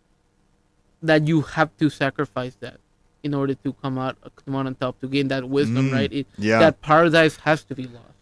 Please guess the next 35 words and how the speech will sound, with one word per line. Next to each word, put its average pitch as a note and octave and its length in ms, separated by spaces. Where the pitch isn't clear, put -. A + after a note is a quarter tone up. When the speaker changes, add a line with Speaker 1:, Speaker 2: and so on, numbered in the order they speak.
Speaker 2:
To C#3+ 80
get C#3 200
any B2+ 160
useful, A2+ 840
uh, G2 420
Speaker 1:
Mm-hmm. F#2+ 100
Speaker 2:
wisdom G2+ 580
out A2 160
of F#2 100
your F2 160
life F2 400
or D#2+ 160
out E2 160
of, D2+ 400
um, D#2+ 220
Speaker 1:
Yeah. D#3 180
Speaker 2:
um, D#2 420
yeah, A#2 200
just, G3+ 240
it, A2 180
just G2 180
Speaker 1:
Well, F#3 120
it's, F#3+ 160
it's, G#3 340
uh, F3+ 280
it, F3+ 260
it's E3+ 240
a, F3+ 100
it's G3 200
both, B3 400
it's D3 140
both G3+ 420
a D3+ 80
cautionary G3+ 640
tale, G#3+ 320